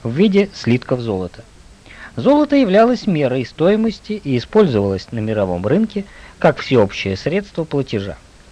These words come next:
В торговых сделках между странами товары реализовывались крупными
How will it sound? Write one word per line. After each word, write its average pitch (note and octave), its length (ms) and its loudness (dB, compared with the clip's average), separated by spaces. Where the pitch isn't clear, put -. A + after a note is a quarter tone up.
В - 80 -20
торговых F#3 500 4
сделках E3+ 560 -4
между G#2 320 -2
странами D3 580 0
товары F#3+ 480 2
реализовывались G2+ 960 2
крупными G3 560 2